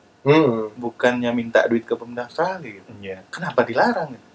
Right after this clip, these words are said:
Speaker 1: Iya.
Speaker 2: Pun biaya karantina kita bayar gitu. Sponsor-sponsor penyedia beasiswa pun bersedia bayar kok. Ada istilah biaya itu force major gitu.
Speaker 1: Hmm.
Speaker 2: Jadi sebenarnya tinggal Australia mau membuka diri nggak gitu.
Speaker 1: Iya.
Speaker 2: Bisa aja misalnya, mana sih daerah paling aman, mungkin Darwin gitu ya.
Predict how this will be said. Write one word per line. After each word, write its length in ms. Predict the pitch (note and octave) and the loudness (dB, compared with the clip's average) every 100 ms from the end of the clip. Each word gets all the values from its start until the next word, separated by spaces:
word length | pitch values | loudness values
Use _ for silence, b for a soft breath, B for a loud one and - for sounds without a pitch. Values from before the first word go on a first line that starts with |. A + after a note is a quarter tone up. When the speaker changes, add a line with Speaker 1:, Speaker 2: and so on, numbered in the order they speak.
| - | -8
Speaker 1:
Iya. 280 | A2+ A2 G2+ | 0 0 6
Speaker 2:
Pun 220 | B3 A3+ | 8 10
biaya 160 | E3+ | 8
karantina 400 | E3+ E3+ E3+ F3+ | 8 4 4 0
kita 240 | C#4 C4+ G3 | -6 0 4
bayar 400 | G#3+ A3+ D3 A#2+ | 4 2 0 -4
gitu. 180 | G#2+ - - _ _ _ _ _ | -6 -16 -20 _ _ _ _ _
Sponsor-sponsor 920 | - - E3+ E3+ E3+ F3 F3 E3+ E3 - | -2 6 6 6 2 0 0 2 2 0
penyedia 320 | - E3 D#3+ | -8 -2 0
beasiswa 320 | D#3+ D#3+ F3 G#3+ | 2 2 0 -4
pun 140 | D#4+ - - | -4 -8 -4
bersedia 320 | D#3 - F#3+ | -4 0 0
bayar 320 | C3 A2+ C#3 | 2 0 -4
kok. 140 | - - - _ _ _ - | -6 -10 -10 _ _ _ -12
Ada 160 | B2 | -4
istilah 300 | B2 - B2 | -2 2 2
biaya 400 | B2 A#2+ A#2 A#2 | 4 2 2 2
itu 160 | A2+ E3 | -6 -2
force 240 | B2+ - | 0 0
major 320 | B2 A2+ A2+ F#2 | -4 -2 0 0
gitu. 200 | F2 - B2 | -4 -8 0
Speaker 1:
Hmm. 320 | B2+ B2 G#2 G2 - _ _ | 2 2 -2 -8 -20 _ _
Speaker 2:
Jadi 140 | - D4+ | -6 -4
sebenarnya 380 | - A3+ D#4 C#4+ - _ - | -2 0 2 2 0 _ -8
tinggal 400 | E3 D#3 G#3 - | -6 -2 0 0
Australia 560 | - D3 C#3+ C3+ A#2 | -2 -4 -2 -4 -8
mau 160 | F3+ C3 | -4 -2
membuka 380 | B2 B2 A#2+ B2+ | -2 -8 -4 -4
diri 320 | A#2+ B2+ D3+ | -4 -6 -6
nggak 180 | B2+ - | -4 -4
gitu. 140 | - - | -8 -2
Speaker 1:
Iya. 400 | A#2+ B2 G#2+ - | 4 6 4 2
Speaker 2:
Bisa 240 | - C#3+ C#3+ | -2 2 4
aja 80 | |
misalnya, 400 | E3+ C3 B2+ D#3+ E3 - _ _ _ | 4 4 4 4 -4 -14 _ _ _
mana 220 | - A#2+ D3 | -4 -2 0
sih 160 | F3+ | 0
daerah 240 | D3 C#3+ C#3+ | 4 4 2
paling 240 | C3 C3 | 0 0
aman, 320 | B2+ C3+ D3 | -2 -4 -8
mungkin 320 | C3 B2+ D#3 | -12 -10 -4
Darwin 400 | A#2+ G2 G2+ C3 | -2 0 0 0
gitu 160 | C3 F#2+ | -2 -8
ya. 160 | F2+ | -12